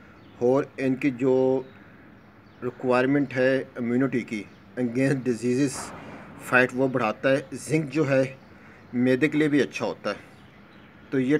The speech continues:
tablet एक मैंने बीच में डाली है, कूट के मिक्स कर दी है, और ये अब कबूतरों को दूंगा। और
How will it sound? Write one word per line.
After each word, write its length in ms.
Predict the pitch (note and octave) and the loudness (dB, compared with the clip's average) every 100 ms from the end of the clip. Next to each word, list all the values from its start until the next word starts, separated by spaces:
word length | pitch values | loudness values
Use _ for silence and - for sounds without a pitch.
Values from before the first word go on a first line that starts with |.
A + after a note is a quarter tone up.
| - | 2
tablet 340 | C3 C3 D3+ | 0 2 0
एक 160 | D#3 D3 | 0 2
मैंने 160 | D3+ C3+ | 0 0
बीच 200 | A#2+ A2+ | 0 -2
में 120 | C3 | 0
डाली 280 | A#2+ A#2 C3+ | 0 0 -2
है, 60 | |
कूट 240 | B2+ B2+ B2 | -4 -6 -4
के 60 | B2+ | -4
मिक्स 200 | A#2 A#2+ | -4 -4
कर 160 | C3+ G#2+ | -6 -4
दी 200 | G#2+ C3 | -4 -6
है, 100 | A#2 - - - - - - - | -6 -10 -20 -20 -20 -20 -20 -8
और 100 | B2 | -4
ये 100 | B2+ C3 | -2 -2
अब 60 | |
कबूतरों 420 | C3 A2+ A#2 - | -4 -8 -8 -6
को 100 | B2+ A2+ | -6 -4
दूंगा। 360 | A#2+ C3 C3 - - - - - - - - - - - A#2+ | -4 -2 -2 -4 -14 -20 -20 -20 -20 -20 -20 -20 -20 -16 -4
और 520 | A#2 A2+ A#2 A#2 | -2 0 2 0